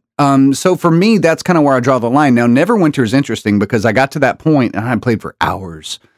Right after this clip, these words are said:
I'd invested a lot. I got up pretty high. I was really enjoying it. I have s-, I have been enjoying it. But then I was talking to Alchemy in our community, and he was like,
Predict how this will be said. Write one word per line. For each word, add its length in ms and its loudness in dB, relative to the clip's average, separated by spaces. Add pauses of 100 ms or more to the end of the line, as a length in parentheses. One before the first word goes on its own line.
(140)
I'd 140 0
invested 380 0
a 60 0
lot. 360 -2 (320)
I 40 -10
got 180 2
up 140 -2
pretty 220 0
high. 360 0
I 40 -6
was 180 -4
really 300 2
enjoying 420 0
it. 160 -6
I 80 -4
have 260 0
s-, 160 -14 (100)
I 160 2
have 180 0
been 120 0
enjoying 440 -2
it. 140 -6 (340)
But 140 0
then 120 4
I 80 2
was 100 0
talking 380 0
to 260 2
Alchemy 640 0 (100)
in 140 2
our 100 2
community, 560 0 (560)
and 300 2
he 200 -2
was 200 0
like, 340 0